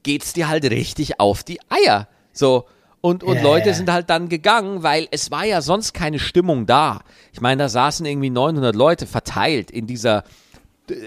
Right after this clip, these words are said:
Speaker 1: das war ja keine Zuschauertribüne dann, wenn da keine Leute, das ist eine Zuschauertundra.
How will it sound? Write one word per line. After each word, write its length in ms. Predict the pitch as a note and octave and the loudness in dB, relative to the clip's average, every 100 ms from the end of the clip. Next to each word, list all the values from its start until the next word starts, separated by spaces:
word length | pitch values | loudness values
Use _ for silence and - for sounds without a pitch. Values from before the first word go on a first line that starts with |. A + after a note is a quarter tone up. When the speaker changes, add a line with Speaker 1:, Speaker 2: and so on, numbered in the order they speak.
| G#2 E3 | -16 -16
Speaker 1:
das 140 | A2 D#3 | -2 2
war 80 | |
ja 80 | D#3 | 2
keine 240 | D3+ C#3+ - | 0 -6 -8
Zuschauertribüne 1400 | - F#3+ - D#3+ D3 B2+ - - B2+ A2 C3 A3+ D3+ | -8 -6 -2 2 2 0 -4 -12 -10 -4 -2 0 0
dann, 240 | G#2+ G#2 G#2 | 0 -4 -4
wenn 100 | G#2 | -8
da 100 | A2 | -6
keine 260 | A2+ A2+ | -6 -4
Leute, 240 | A2 A#2 G2+ | -4 -4 -6
das 160 | A2+ | -8
ist 80 | C#3 | -8
eine 120 | C#3 | -10
Zuschauertundra. 1200 | - F3+ - C#3 B2 - - C4 B3+ - D2+ B1 | -10 -10 -6 -2 -2 0 2 2 0 -4 -4 -6